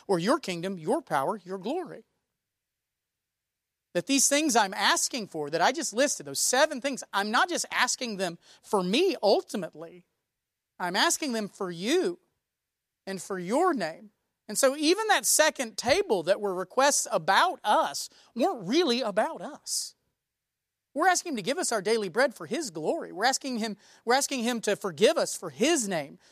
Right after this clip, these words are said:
because of his power, for the name of his kingdom. We're asking not to be led into temptation for him, for his sake, for his name again. So show yourself to the world by answering these things.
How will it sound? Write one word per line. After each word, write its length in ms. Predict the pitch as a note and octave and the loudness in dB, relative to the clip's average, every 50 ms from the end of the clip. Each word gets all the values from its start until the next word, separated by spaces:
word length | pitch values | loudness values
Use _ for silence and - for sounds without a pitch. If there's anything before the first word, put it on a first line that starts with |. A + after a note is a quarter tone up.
| _ _ _ | _ _ _
because 280 | F#3+ G3+ - A#3 F#3+ F3+ | -2 2 4 4 2 2
of 100 | E3 D#3 | -4 0
his 260 | E3+ C4+ F#4 D#4+ - | 2 2 2 2 0
power, 280 | - - G3 F3 D#3 D3+ | -2 0 0 0 0 -2
for 100 | - G#3 | -4 -4
the 220 | F#3 - - - | -4 -4 -4 -4
name 200 | B3+ B3 C4 A#3+ | -2 -2 -2 -2
of 80 | F#3 - - - _ _ | -2 -6 -8 -18 _ _
his 320 | _ - C#4+ E4+ F#4 C#4 - | _ 0 2 2 2 2 -2
kingdom. 560 | - - G#3+ G3 F3+ D3 D#3 E3 D3+ G3 G#3 _ _ _ _ _ _ _ _ | -4 -4 -4 -4 -4 -6 -8 -8 -10 -12 -20 _ _ _ _ _ _ _ _
We're 120 | _ A#3+ C4+ | _ 4 4
asking 240 | C#4+ C4+ - B3+ A3 | 4 2 0 0 2
not 180 | A#3+ D4+ E4 - | 4 4 2 2
to 60 | D4 | -2
be 80 | C#4 | 0
led 180 | A#3 A#3+ B3 A#3 | 4 4 4 4
into 120 | A#3 G#3 | 2 -2
temptation 540 | F3 F#3 G3+ E3+ - B3+ E4+ E4 - A#3 F#3 | -2 -2 -4 2 2 2 2 2 -2 -4 -8
for 220 | - - - G#3 F3 | -4 -2 -2 -2 0
him, 440 | - - D#4+ G#4 G#4 C#4 F3 D#3 - _ _ _ | 2 2 4 6 6 4 2 -2 -10 _ _ _
for 160 | - A#3 G3 | -2 -2 -2
his 300 | D3+ - E4+ G4+ A4+ - | 2 4 4 6 6 6
sake, 420 | - - A3 F3+ D#3 E3 - - _ _ _ _ _ | 4 2 0 0 -2 -4 -10 -16 _ _ _ _ _
for 120 | C#4 B3+ | 2 4
his 320 | A3+ B3+ F4+ G#4+ F4+ B3 | 6 6 6 6 4 4
name 260 | A#3 A3+ G3 F3+ F3+ - | 2 2 2 0 -2 -2
again. 560 | - G#3+ F3+ - E4 G#4 G4 C4+ D#3 C3 C#3+ - _ _ _ _ _ _ _ _ _ _ _ _ _ _ _ _ _ _ _ _ _ _ _ _ _ _ _ _ _ _ _ _ _ _ _ | -2 -2 2 4 2 2 2 0 -4 -6 -12 -18 _ _ _ _ _ _ _ _ _ _ _ _ _ _ _ _ _ _ _ _ _ _ _ _ _ _ _ _ _ _ _ _ _ _ _
So 180 | - - F#3+ | -4 -2 2
show 400 | E3+ - - - B3+ C4+ D#4 G4+ G#4 | 4 6 6 8 8 8 8 8 6
yourself 460 | G4+ F#4+ E4+ - - B3+ A#3+ G#3 - | 4 4 2 2 4 4 4 2 2
to 80 | - G#3+ | -4 -4
the 120 | F3+ F#3 | -4 -2
world 260 | F3 F3+ F3+ E3+ D#3 D3 | 0 2 2 2 4 4
by 140 | E3 E3 | 2 2
answering 440 | - G3 F3 E3+ - - E3 D#3 D3 | 2 -2 -10 -10 -10 -10 -12 -12 -12
these 240 | C#3+ C#3 B2+ - - | -12 -12 -12 -12 -12
things. 320 | - F3 E3+ G3 G#3 - | -12 -14 -20 -20 -20 -20